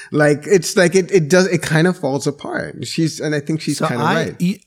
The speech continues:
Speaker 2: I'm softer on that one than you are. I get
Speaker 1: Mm.
Speaker 2: the argument. I'm, I'm not, I wouldn't, I wouldn't fight very hard for it,
Speaker 1: Mm.
Speaker 2: but I am softer on the symbol thing. I do think it,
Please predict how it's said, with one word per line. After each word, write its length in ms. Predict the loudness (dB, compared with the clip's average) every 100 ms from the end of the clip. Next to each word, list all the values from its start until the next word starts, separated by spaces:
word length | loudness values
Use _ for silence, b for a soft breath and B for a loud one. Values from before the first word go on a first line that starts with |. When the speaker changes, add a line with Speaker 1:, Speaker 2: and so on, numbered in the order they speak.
| -4
Speaker 2:
I'm 280 | 0 0 0
softer 640 | 0 0 2 0 0 0
on 180 | 0 0
that 220 | -2 -4
one 140 | -4 -4
than 120 | -4
you 240 | -4 -6
are. 180 | -10 -10 -4
I 140 | -2
get 240 | 2 2
Speaker 1:
Mm. 60 | 2
Speaker 2:
the 120 | -2
argument. 540 | -2 -2 -2 -6 -8 -6
I'm, 200 | -2 -2
I'm 200 | 0 0
not, 280 | 2 0 -2 -2
I 160 | -2
wouldn't, 420 | 0 0 0 0 -4 _ _ _ _ _ _ -2
I 120 | 0
wouldn't 420 | 0 0 0 -2
fight 440 | -4 -2 0 -2 -4
very 320 | -4 -2 -4
hard 420 | -6 -6 -4 -6
for 300 | -6 -4 -2
it, 240 | -2 -6 _ -8
Speaker 1:
Mm. 440 | -4 -4 -6 -10 -2
Speaker 2:
but 140 | 0
I 80 | 0
am 260 | 0 -2
softer 640 | -2 -2 -2 -2 -4 -4 0
on 140 | 0
the 80 | 0
symbol 400 | -2 -2 0 -4
thing. 300 | -4 -10 -10
I 100 | -10
do 280 | -6 -4 -4
think 360 | -6 -6 -4
it, 220 | -4 -4